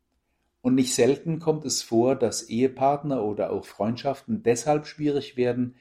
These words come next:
weil man diese Fehler, diese Schwachpunkte nutzt, um den anderen zu manipulieren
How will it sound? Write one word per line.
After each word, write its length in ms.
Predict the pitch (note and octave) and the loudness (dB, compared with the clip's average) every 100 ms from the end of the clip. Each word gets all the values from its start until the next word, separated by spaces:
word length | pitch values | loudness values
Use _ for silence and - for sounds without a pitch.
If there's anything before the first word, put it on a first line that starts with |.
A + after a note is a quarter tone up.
| _ _ _ _ _ | _ _ _ _ _
weil 220 | A#2+ B2+ | 4 6
man 220 | C3+ B2 | 6 2
diese 260 | A#2 A2 A2 | 0 -2 -4
Fehler, 640 | - A#2 B2 D#3 E3 E3 - _ _ _ _ - | -2 0 2 2 2 -2 -14 _ _ _ _ -10
diese 220 | A2+ A#2+ | -6 -6
Schwachpunkte 840 | - C3 - - - C#3+ A#2 A#2+ | 0 -2 -2 -10 -6 -4 -2 -2
nutzt, 480 | A2+ C3 D3+ - - | 0 0 0 -8 -8
um 380 | A2+ A2+ G#2 G2+ | -8 -4 -4 -2
den 240 | G2+ F#2+ | -2 -4
anderen 720 | G2 G#2+ B2+ B2+ B2+ B2+ A#2+ | -6 -4 0 2 2 0 -2
zu 160 | - A2+ | -6 -4
manipulieren 800 | G2+ G2 G2+ F#2 F2+ G2+ A2 | -4 -6 -10 -10 -8 -8 -8